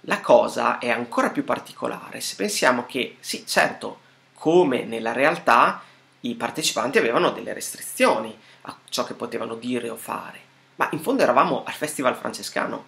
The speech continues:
e i partecipanti erano sicuramente, eh, non dei guerrafondai, comunque erano sicuramente naturalmente ben disposti nel trovare soluzioni di dialogo, soluzioni negoziali ai problemi.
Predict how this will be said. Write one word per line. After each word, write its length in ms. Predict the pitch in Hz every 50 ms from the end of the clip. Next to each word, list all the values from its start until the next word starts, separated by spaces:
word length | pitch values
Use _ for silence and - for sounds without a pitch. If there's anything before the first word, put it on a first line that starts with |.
| _ _ _
e 100 | - 165
i 80 | 147 151
partecipanti 760 | - 147 143 - 156 151 - - - 139 - - 277 - 131
erano 200 | 123 117 117 120
sicuramente, 800 | - - - - 127 127 123 127 135 131 123 - - 110 - - - - - - - - - - _ -
eh, 140 | 117 120
non 400 | 123 123 123 123 131 139 143 135
dei 180 | 127 123 123 117
guerrafondai, 720 | 120 123 123 123 120 - 123 117 123 170 214 220 160 120 -
comunque 280 | - 139 151 156 151 123
erano 320 | 117 120 120 120 113 113
sicuramente 680 | - - - - - 123 120 120 139 165 175 - - 123
naturalmente 1080 | 120 120 123 139 156 147 - - 131 123 123 123 123 123 131 151 180 190 180 - 127
ben 260 | 120 - 139 143 135 -
disposti 960 | - - - - - - - - - 143 - - - - - 120 - - - - - - - _
nel 200 | - 123 117 -
trovare 480 | - - 120 113 120 131 139 135 - 120
soluzioni 920 | - - - 123 113 110 - - - - 127 123 123 123 120 117 113 - - - - -
di 140 | _ 123 120
dialogo, 540 | 117 120 123 131 147 185 202 147 135 120 117
soluzioni 500 | - - 123 113 - - 135 131 127 123
negoziali 880 | 123 127 120 127 127 120 - - - 107 101 104 110 113 113 110 110 -
ai 160 | - 107 107
problemi. 580 | - - 123 110 107 104 104 101 - - -